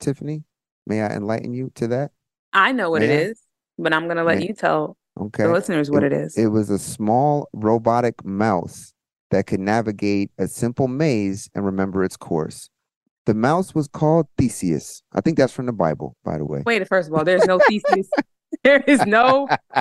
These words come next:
Speaker 2: Theseus <laughs> in the Bible at all.
Speaker 1: David, that's Jesus' brother.
Speaker 2: No, it's not.
Speaker 1: Theseus.
Speaker 2: It's not. It's not. Okay,
Speaker 1: Uh,
Speaker 2: Theseus. So Theseus was out here.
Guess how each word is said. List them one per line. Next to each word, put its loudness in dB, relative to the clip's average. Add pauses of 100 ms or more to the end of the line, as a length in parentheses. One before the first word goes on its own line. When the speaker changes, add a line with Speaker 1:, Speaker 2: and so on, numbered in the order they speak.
Speaker 2:
Theseus -4 (240)
<laughs> -4
in 0
the 6 (120)
Bible 0 (640)
at 2 (220)
all. 2
Speaker 1:
David, 6
that's 6
Jesus' 4
brother. 6 (180)
Speaker 2:
No, 4
it's 4
not. 6
Speaker 1:
Theseus. -20 (160)
Speaker 2:
It's 2 (100)
not. 6 (1000)
It's 2
not. 2
Okay, 2
Speaker 1:
Uh, 0
Speaker 2:
Theseus. 2
So 4
Theseus 2
was -2
out 4
here. 2